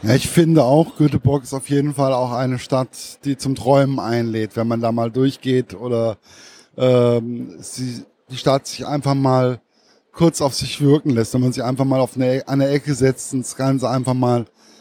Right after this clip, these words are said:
so wirken lässt. Nur ich hab dann gedacht gehabt, okay, noch andere hätten gesagt, okay, ich nehm Stockholm oder so. Ähm,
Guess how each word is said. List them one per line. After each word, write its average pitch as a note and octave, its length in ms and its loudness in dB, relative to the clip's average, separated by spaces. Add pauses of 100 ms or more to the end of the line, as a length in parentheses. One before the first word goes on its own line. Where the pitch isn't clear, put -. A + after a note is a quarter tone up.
(260)
so C3 380 0
wirken C#3 320 2
lässt. A#2+ 180 -4
Nur C#3 160 2
ich B2 100 0
hab C3 140 -4
dann C3+ 100 -2
gedacht C3 200 0
gehabt, - 200 -8
okay, C#3+ 400 2
noch B2+ 360 -4
andere D#3+ 500 2
hätten D3 600 -2 (140)
gesagt, B2+ 400 -2
okay, D3+ 200 0
ich C#3+ 120 -4
nehm B2+ 160 0
Stockholm C#3+ 560 0
oder E3+ 220 -2
so. G3 320 0 (640)
Ähm, D3+ 600 2